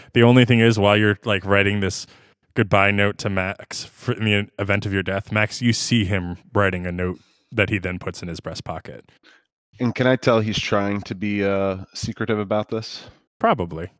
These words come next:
Speaker 1: He's writing a goodbye note.
Speaker 2: I think I'll li-,
Speaker 1: So.
Speaker 2: he'll leave it be. Like, I see it, you know, mentally noted, but I'm not gonna give him, uh, like, if the, his intention is not to share it, I'm not gonna push.
Speaker 1: But I will say the bullet is hidden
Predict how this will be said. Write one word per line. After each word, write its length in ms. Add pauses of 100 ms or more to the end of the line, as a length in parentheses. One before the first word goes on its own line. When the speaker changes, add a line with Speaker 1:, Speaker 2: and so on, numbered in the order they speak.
(440)
Speaker 1:
He's 200
writing 280
a 80
goodbye 360
note. 260 (140)
Speaker 2:
I 20
think 160
I'll 200
li-, 100 (240)
Speaker 1:
So. 220
Speaker 2:
he'll 140
leave 200
it 160
be. 260
Like, 240
I 80
see 300
it, 160 (300)
you 80
know, 120
mentally 400
noted, 320
but 100
I'm 100
not 180
gonna 160
give 240
him, 260
uh, 120 (280)
like, 140
if 140
the, 160
his 200
intention 440
is 120
not 200
to 60
share 380
it, 60 (320)
I'm 120
not 160
gonna 140
push. 400 (440)
Speaker 1:
But 140
I 20
will 160
say 140
the 100
bullet 340
is 160
hidden 280